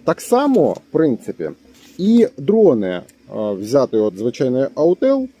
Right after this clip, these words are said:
отак його розташую, щоб вам показати. І ось тут, ось тут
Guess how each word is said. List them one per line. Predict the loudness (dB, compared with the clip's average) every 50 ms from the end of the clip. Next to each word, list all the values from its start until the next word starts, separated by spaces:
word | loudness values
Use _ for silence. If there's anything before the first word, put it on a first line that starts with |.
| -20 _ _ _ -20 _ -20 _ -20 -20 _ _ -20 -14 -6
отак | -6 -4 -4 -4 -2 0
його | 0 2 2 2
розташую, | 2 0 0 -2 -4 -2 0 0 2 4 4 2
щоб | 2 -2 -4
вам | -2 -2 -2
показати. | -2 -2 -4 -2 -2 0 -2 -2 -4 -8 -18 -20 _ _ _ _ _ _ _ _ _ _ _
І | -6 -2 0 0 0 -2 _ _ _ _ _ _ -20 -6 2
ось | 4 4 4 4 2 -4
тут, | _ 2 2 2 0 -4 -14 _ -20 _ _ _ _ -20 -20 -20 _ _
ось | -4 -4 -4 -4 _ -10
тут | -10 -10 -10